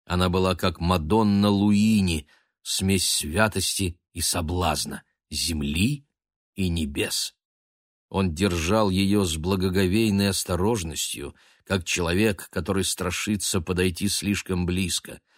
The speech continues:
страшится разбить священный образ. Изысканный аромат ее тонких духов обволакивал его, как невнятный шепот, языческий и божественный. Он боялся прикасаться к ней,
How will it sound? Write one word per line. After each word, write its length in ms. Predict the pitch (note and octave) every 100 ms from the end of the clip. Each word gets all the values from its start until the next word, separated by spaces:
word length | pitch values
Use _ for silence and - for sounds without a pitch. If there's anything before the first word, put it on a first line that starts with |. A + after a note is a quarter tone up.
| _
страшится 800 | - - E2+ F2 - A2 - G#2+
разбить 520 | F#2 F2 D2+ D2+ A#2+ -
священный 920 | - G2 F#2 - A2 G#2+ G#2 G#2 -
образ. 680 | A2 G2+ E2+ - - - - _ _ _ _ -
Изысканный 720 | F2+ F2 A#2 - - G#2 G#2+
аромат 560 | - G2+ G2+ A2+ G#2+ -
ее 300 | F#2+ G2+ F#2
тонких 520 | - A2+ F#2+ G2+ E2
духов 540 | D#2 F2 A2 G2+ - - _ -
обволакивал 840 | G#2 D#2+ F#2 G2+ A#2 G#2 G#2+ G#2
его, 320 | F#2 G2+ G#2+
как 260 | F#2+ G2+ F2
невнятный 760 | F#2+ F#2 D#2+ G#2+ A#2 - G2+
шепот, 560 | F#2+ - A2 G#2+ G#2+ - _ _ -
языческий 840 | F2 E2 E2+ G#2+ - F2 - G2
и 160 | F#2+ G#2+
божественный. 880 | F2 D#2+ F#2+ F#2+ - F2 D#2+ E2 - _ _ _ _
Он 260 | G2 F2 D#2
боялся 640 | F2 E2 G2 F#2 - -
прикасаться 840 | D#2 E2+ D#2+ E2+ - G2 F2+ - F2+
к 100 | -
ней, 340 | F#2 F#2 D#2+